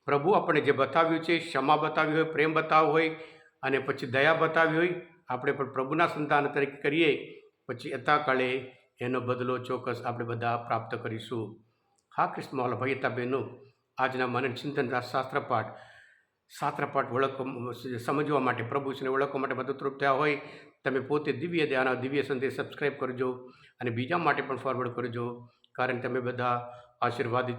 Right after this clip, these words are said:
છો, અભિષિક્ત છો. પ્રભુ ઈસુ, હું તમારામાં વિશ્વાસ રાખું છું. પ્રભુ તમારા અંતરમાં વસો. સર્વશક્તિમાન પરમેશ્વર,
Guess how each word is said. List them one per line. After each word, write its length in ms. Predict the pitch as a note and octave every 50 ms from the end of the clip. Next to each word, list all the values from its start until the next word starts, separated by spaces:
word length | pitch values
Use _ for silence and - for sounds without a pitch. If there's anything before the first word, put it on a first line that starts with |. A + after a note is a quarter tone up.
| - -
છો, 340 | B2+ A#2+ A#2+ A#2+ A#2+ - - _ _ _ _
અભિષિક્ત 480 | B2+ A#2+ A#2 A#2 A#2 - C3 - - B2 A#2 A#2
છો. 380 | B2+ A#2+ A#2+ A#2+ A#2+ A#2+ A#2+ - - _ _
પ્રભુ 220 | A#2+ B2 A#2 A#2+
ઈસુ, 320 | A#2+ A2+ A#2 A#2 B2+ A#2+ A#2+ A#2+
હું 140 | G#2+ B2 -
તમારામાં 380 | - B2+ A#2+ A#2 A#2 A#2 A#2 A2+
વિશ્વાસ 520 | A2+ A2+ A2+ - - A2+ A#2 A2+ A2+ -
રાખું 400 | A2+ A2 A2 - - A#2 A2 A2
છું. 380 | - B2 A#2 A2+ A2+ A2+ A2+ - _ _ _ _ _ _ _
પ્રભુ 220 | - D#3 D#3 F3
તમારા 340 | E3+ E3+ B2+ A2+ A#2+ A#2 A#2
અંતરમાં 480 | A2+ A2 A2+ - A#2+ A#2 A#2 A#2+ B2 B2
વસો. 600 | C3+ C#3 - - - D#3+ D#3 D#3+ D#3+ - - - - - _ - -
સર્વશક્તિમાન 720 | D3 B2+ B2 A2+ A#2+ A2+ A2+ A2+ A2 - A#2+ A#2 A#2 A#2 A#2
પરમેશ્વર, 640 | C3+ C3 C3+ D3 D3+ C#3+ - - - D#3 D#3+ D#3+